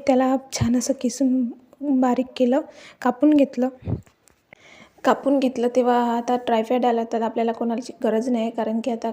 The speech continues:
आपणच स्वतःचं आपण काम करू शकतो. मग काय मिक्सिंगमध्ये मा-, मिक्सीमध्ये घेतलं, त्याला बारीक कटिंग केली आणि त्याला मिक्सीमध्ये काढून घेतलं. तेव्हा माझे मिस्टर म्हणत होते, "आता तुझं ट्रायपॉड आलं, तुला काही गरज नाही कुणाची,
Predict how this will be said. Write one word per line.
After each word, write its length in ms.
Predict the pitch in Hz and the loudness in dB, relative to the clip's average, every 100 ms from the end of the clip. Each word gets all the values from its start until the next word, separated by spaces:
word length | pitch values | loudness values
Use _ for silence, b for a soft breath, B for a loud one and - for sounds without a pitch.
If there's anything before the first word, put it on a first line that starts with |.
| 220 | -6
आपणच 340 | 202 196 233 247 | -8 -4 -4 -4
स्वतःचं 420 | - 220 226 220 | -4 -4 -4 -2
आपण 240 | 220 226 269 | -4 -4 -6
काम 200 | 214 208 | -6 -6
करू 180 | 233 220 | -4 -6
शकतो. 400 | 226 226 - - B B B | -6 -12 -12 -12 B B B
मग 100 | 262 247 | -8 -6
काय 120 | 214 208 | -6 -6
मिक्सिंगमध्ये 580 | 214 - 233 226 220 | -6 -6 -4 -4 -4
मा-, 260 | 226 196 202 | -4 -2 -4
मिक्सीमध्ये 640 | 208 226 220 269 240 233 247 | -4 -6 -4 -4 -2 2 0
घेतलं, 340 | 240 240 262 277 | 0 -4 -4 -4
त्याला 200 | 254 247 - B B B - | -2 -4 -6 B B B -6
बारीक 240 | 226 233 - | -4 -4 -4
कटिंग 260 | 220 240 233 | -6 -4 -4
केली 220 | 226 226 - | -2 -4 -4
आणि 280 | 240 220 240 - _ | -6 -4 -6 -8 _
त्याला 180 | 254 208 | -4 -4
मिक्सीमध्ये 480 | 214 214 - 220 220 - | -6 -8 -6 -6 -6 -4
काढून 240 | 233 226 226 | -4 -2 -2
घेतलं. 340 | 202 - 180 b b b _ | -6 -10 -12 b b b _
तेव्हा 220 | 277 233 226 - - - | 0 2 0 -6 -14 -4
माझे 280 | 226 226 233 | -2 0 0
मिस्टर 280 | 226 - 240 | -2 -4 -2
म्हणत 220 | 233 233 | 0 -2
होते, 180 | 240 269 | -2 -2
"आता 200 | 226 226 226 | -2 -4 -4
तुझं 180 | 240 247 247 | -4 -4 0
ट्रायपॉड 360 | 233 226 233 | -2 0 -2
आलं, 200 | 247 247 269 | 0 0 -2
तुला 140 | 269 247 | -2 -2
काही 180 | 247 247 | 0 0
गरज 260 | 240 233 240 | 2 2 2
नाही 140 | 240 | 0
कुणाची, 400 | 233 220 220 254 | 0 -2 -4 -6